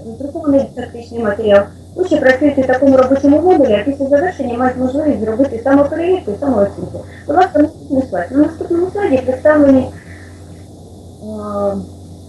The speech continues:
скріншоти, е, програми, виконаної за допомогою, е, ну, Notebook. Е,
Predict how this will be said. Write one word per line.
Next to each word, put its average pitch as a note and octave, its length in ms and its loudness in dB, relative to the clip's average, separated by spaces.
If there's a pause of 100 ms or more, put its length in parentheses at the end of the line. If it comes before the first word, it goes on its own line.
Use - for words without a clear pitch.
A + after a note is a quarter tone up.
скріншоти, C4 600 2
е, F3+ 100 0 (1400)
програми, D#4 460 4
виконаної C4+ 540 2
за B3 140 0
допомогою, C4+ 560 4
е, C4+ 60 -4 (320)
ну, A3 440 0
Notebook. C4+ 280 -2 (480)
Е, A#3 340 0